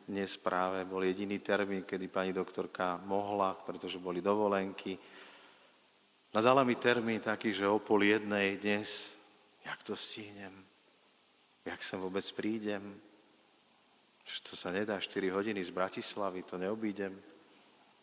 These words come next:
Lietadlom, vrtuľníkom, teraz ja to ešte na komisiu som musel odniesť, na poisťovňu, a teraz čo? Tak len Filomenka, máme tu zvláštny mimoriadny prípad,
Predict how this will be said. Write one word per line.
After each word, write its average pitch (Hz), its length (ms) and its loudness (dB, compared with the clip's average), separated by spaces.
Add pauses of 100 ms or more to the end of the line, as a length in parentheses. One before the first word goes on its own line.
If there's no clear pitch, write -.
(600)
Lietadlom, 98 560 2
vrtuľníkom, 98 1080 -2
teraz 98 240 0
ja 98 80 0
to 98 120 -4
ešte 92 240 -2
na 90 80 0
komisiu 131 440 -2
som 90 200 -4
musel 87 400 -2
odniesť, 87 360 -8
na - 120 -4
poisťovňu, - 680 -8
a - 80 -14
teraz - 280 -8
čo? 147 240 -2 (1000)
Tak 180 160 12
len 165 80 10
Filomenka, 139 640 8
máme 107 400 8
tu 101 240 0
zvláštny 101 480 6
mimoriadny 95 560 4
prípad, 135 560 4